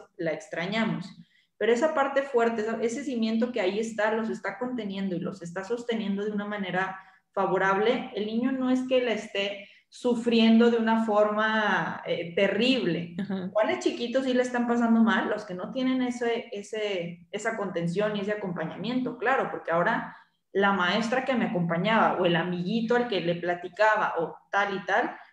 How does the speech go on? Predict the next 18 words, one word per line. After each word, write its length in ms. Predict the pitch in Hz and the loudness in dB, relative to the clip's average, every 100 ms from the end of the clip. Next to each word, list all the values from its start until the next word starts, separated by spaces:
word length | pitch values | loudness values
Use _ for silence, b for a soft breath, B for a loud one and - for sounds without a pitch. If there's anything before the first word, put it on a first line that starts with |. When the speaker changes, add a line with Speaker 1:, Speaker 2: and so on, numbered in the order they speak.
| _ | _
Speaker 1:
pues 140 | - 185 | -2 0
ya 140 | 220 | 2
no 100 | 226 | 2
están. 520 | - - 247 302 208 | 2 2 2 2 0
Entonces 320 | 175 185 180 175 | -2 -2 0 2
ya 280 | 202 - - | 0 0 -2
tengo, 380 | 226 247 277 277 | 0 4 4 4
sigo 260 | 277 294 | 0 0
teniendo 340 | 294 262 254 254 | 2 2 4 4
la 180 | 233 | 2
carencia 800 | 190 190 208 214 214 214 240 - - | 0 -2 -2 -6 -2 0 -2 -6 -10
que 100 | 208 | -8
tenía 380 | 180 190 208 208 | -8 -6 -4 -4
antes 280 | 202 208 | -4 -4
de, 80 | 196 | -2
de 560 | 165 - 160 165 - _ _ _ _ 190 | -2 -4 -8 -8 -12 _ _ _ _ -8
mi 180 | 190 | -4
casa, 640 | 185 220 214 226 247 - | 0 2 2 0 -2 -4